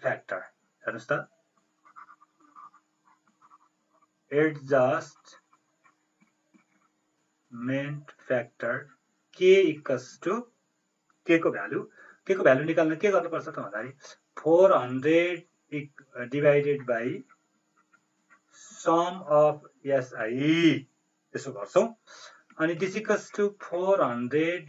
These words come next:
divided by sum of एसआई भनेको फोर हन्ड्रेड पोइन्ट सेभेन आएको छ। This equals to यसलाई डिभाइडेड गर्यो भने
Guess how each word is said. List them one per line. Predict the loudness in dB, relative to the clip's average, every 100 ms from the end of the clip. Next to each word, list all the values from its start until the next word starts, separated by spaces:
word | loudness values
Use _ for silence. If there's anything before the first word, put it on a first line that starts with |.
| -10
divided | 0 2 2 -2 -2
by | -2 0
sum | 4 6 6
of | 4 -2
एसआई | -2 -2
भनेको | -4 -12 -6 -6 -6 -14 -20 _ _ -6
फोर | 4 4 4
हन्ड्रेड | -4 -6 -4 -6 -6
पोइन्ट | -8 -6 -8
सेभेन | -2 0 0 -4
आएको | -12 -12 -14
छ। | -6 -6 -6 _ _
This | -10 -8
equals | -6 -6 -6 -8
to | -8 -8 -18 -20 _ 6
यसलाई | 6 8
डिभाइडेड | 6 6 6 2
गर्यो | 0 0 -4
भने | -12